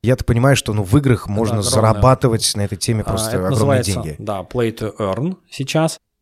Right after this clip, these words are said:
Speaker 2: И в Ютубе можно найти огромное количество роликов, где филиппинцы, которые живут на сумму меньше доллара в день, сидят прямо вот под пальмой и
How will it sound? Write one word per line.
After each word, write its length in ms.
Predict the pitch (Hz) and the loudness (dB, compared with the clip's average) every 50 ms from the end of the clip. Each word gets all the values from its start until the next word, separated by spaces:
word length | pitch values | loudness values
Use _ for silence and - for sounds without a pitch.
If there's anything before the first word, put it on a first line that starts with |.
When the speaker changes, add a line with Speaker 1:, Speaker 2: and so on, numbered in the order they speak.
| _ _ | _ _
Speaker 2:
И 320 | - 120 120 123 123 123 117 | -8 -6 -4 -2 -2 -2 -2
в 140 | 107 101 107 | -4 -4 -2
Ютубе 360 | 120 135 135 214 190 175 139 | -2 -2 0 0 0 0 2
можно 240 | 143 147 135 123 127 | 2 2 2 2 0
найти 240 | 131 131 - 147 | 0 0 0 -2
огромное 340 | 131 127 131 135 127 120 113 | -2 0 0 0 0 -2 -2
количество 400 | - 120 117 117 - - - 117 | -4 -4 -4 -4 -6 -6 -4 -2
роликов, 420 | 123 151 170 170 - - 127 110 107 | 0 0 0 0 0 -2 -4 -4 -4
где 580 | 113 107 107 120 127 127 123 117 113 101 - _ _ _ - _ _ _ | -6 -6 -4 -2 -2 0 0 -2 -2 -4 -8 _ _ _ -20 _ _ _
филиппинцы, 600 | - - - 127 135 131 147 175 160 139 - 120 | -10 -6 -2 -2 -2 0 2 2 2 2 0 -4
которые 420 | - 113 107 - 123 117 113 110 104 | -6 -6 -4 -2 0 0 0 0 -2
живут 420 | 98 104 117 120 123 123 113 - | -2 -4 -4 -2 -2 -4 -6 -6
на 760 | 110 107 107 104 104 104 101 101 98 98 92 - - - - - - | -6 -6 -6 -4 -4 -4 -4 -4 -4 -4 -6 -10 -14 -18 -18 -18 -16
сумму 260 | - - - 131 117 110 | -14 -10 -8 -6 -6 -4
меньше 320 | 117 117 113 - - 117 | -4 -6 -6 -6 -6 -6
доллара 340 | 107 110 104 104 101 101 101 | -6 -4 -4 -4 -4 -4 -6
в 80 | 101 | -4
день, 240 | 113 131 160 180 175 | -2 0 0 2 2
сидят 460 | 143 - - 120 104 123 135 139 - | 0 -2 -2 -2 0 0 0 0 0
прямо 260 | - 120 110 104 104 98 | -2 -4 -2 -2 -4 -6
вот 160 | 104 101 - | -8 -8 -6
под 200 | - 107 104 - | -6 -6 -4 -2
пальмой 500 | - 147 175 175 156 127 117 107 101 98 - | 0 2 2 2 2 0 0 -2 -4 -6 -6
и 760 | 110 110 113 113 113 110 107 107 104 101 98 95 87 92 | -4 -2 -2 0 0 0 0 0 0 0 -2 -2 -4 -6